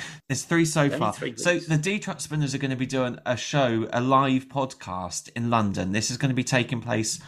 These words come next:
Speaker 1: on the twelfth of December. Get it in your diaries. One thirty to three P M. That's,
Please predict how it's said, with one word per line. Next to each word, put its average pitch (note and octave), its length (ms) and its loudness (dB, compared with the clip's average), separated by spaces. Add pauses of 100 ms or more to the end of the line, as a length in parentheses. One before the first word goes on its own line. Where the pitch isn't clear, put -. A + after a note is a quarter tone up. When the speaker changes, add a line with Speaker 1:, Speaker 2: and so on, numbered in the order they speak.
(220)
Speaker 1:
on B2 140 2
the A#2 80 0
twelfth D3 600 4
of - 80 -8
December. G#2 680 0
Get B2+ 140 4
it C#3 100 4
in C#3+ 80 0
your C3 80 0
diaries. G2 500 0 (240)
One D3+ 240 4
thirty D3+ 420 4
to C3+ 140 -6
three C3+ 300 -2
P C3 220 0
M. G2 220 2
That's, - 260 -8